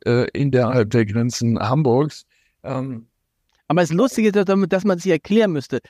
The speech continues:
Speaker 2: wenn Sie sagen würden, „Ich wohne in Harvestehude, ich wohne in Eppendorf, ich wohne in Blankenese,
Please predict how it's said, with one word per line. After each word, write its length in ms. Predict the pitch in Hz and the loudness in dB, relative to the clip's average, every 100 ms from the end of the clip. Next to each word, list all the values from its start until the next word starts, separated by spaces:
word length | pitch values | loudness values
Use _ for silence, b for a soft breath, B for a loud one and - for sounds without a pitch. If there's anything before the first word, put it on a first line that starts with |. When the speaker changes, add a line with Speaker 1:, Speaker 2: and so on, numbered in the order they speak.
| b | b
Speaker 2:
wenn 120 | 139 | -6
Sie 180 | 147 214 | -2 0
sagen 340 | 180 170 185 175 | 2 2 2 0
würden, 300 | 175 185 - _ _ _ _ _ | 0 0 -4 _ _ _ _ _
„Ich 160 | 151 135 | -6 0
wohne 200 | 156 170 | 2 2
in 120 | 131 | 2
Harvestehude, 760 | 120 107 101 90 220 247 214 220 _ _ _ | 0 0 -4 -6 0 2 2 2 _ _ _
ich 180 | - 92 | -16 -6
wohne 200 | 110 110 | -2 0
in 80 | 107 | 0
Eppendorf, 500 | 139 - 156 143 143 - | -2 -2 0 2 2 -2
ich 140 | 113 | -4
wohne 180 | 120 117 | -2 -2
in 80 | 110 | 0
Blankenese, 800 | 110 107 101 120 160 175 185 | -2 -2 -2 0 0 0 0